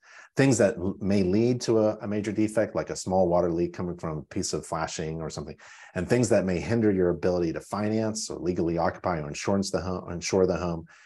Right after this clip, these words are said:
And that could be, like, a uh, structural damage caused by termites, and then there's safety hazards such as lack of G F C I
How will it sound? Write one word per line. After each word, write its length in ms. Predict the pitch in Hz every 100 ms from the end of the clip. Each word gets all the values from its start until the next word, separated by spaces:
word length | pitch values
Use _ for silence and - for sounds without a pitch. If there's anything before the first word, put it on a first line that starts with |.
| -
And 100 | 82
that 100 | 78
could 120 | 78 76
be, 100 | 71
like, 220 | 69 69
a 160 | 65 - - _ -
uh, 40 |
structural 520 | - 76 - 73 71 -
damage 340 | 85 76 69
caused 220 | - 73
by 100 | 69
termites, 540 | - 87 73 71 - - - -
and 80 | 82
then 80 | 78
there's 140 | 78
safety 300 | - 87 -
hazards 460 | 76 71 64 67 -
such 220 | - -
as 160 | 67 69
lack 240 | 67 -
of 80 | -
G 120 | 80
F 60 | 69
C 120 | -
I 120 | 67